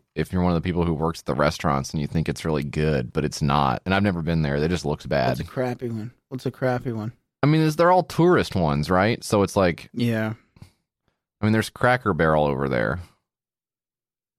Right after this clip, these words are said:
Speaker 2: That's whatever.
Speaker 1: That's whatever to me. There's a place called, uh,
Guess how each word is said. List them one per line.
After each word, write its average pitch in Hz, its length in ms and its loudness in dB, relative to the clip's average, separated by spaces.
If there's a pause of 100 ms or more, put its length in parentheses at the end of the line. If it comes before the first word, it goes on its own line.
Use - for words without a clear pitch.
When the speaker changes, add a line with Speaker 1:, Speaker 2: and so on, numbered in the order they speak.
(240)
Speaker 2:
That's 127 200 -6
whatever. 101 800 -4 (580)
Speaker 1:
That's 104 160 -2
whatever 62 360 0
to 53 80 -4
me. 57 300 -4 (340)
There's 107 240 2
a 104 80 0
place 120 340 0
called, 95 520 4 (1080)
uh, 82 880 2